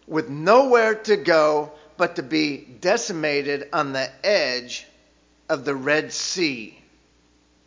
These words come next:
Too deep to cross. Old men, women, children,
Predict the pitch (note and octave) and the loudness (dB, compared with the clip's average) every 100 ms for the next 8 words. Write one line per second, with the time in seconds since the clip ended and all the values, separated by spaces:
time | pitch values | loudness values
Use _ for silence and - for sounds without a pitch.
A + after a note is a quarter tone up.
0 | _ _ _ _ _ _ _ _ _ _ | _ _ _ _ _ _ _ _ _ _
1 | _ _ _ _ _ - A#3+ F#3 A3+ A3 | _ _ _ _ _ -8 -8 -4 -8 -8
2 | C4 - E3 C3 C3 E3+ - - _ _ | -14 -2 0 0 -2 -10 -20 -20 _ _
3 | _ F3+ G#3+ F3+ F#3 F3+ F#3 E3+ E3 F3+ | _ 2 2 0 -2 -2 -4 -6 -4 -4
4 | F#3+ F#3+ - F3 F3+ F3 F3 F3+ | -4 -8 -6 -4 -2 -2 -4 -6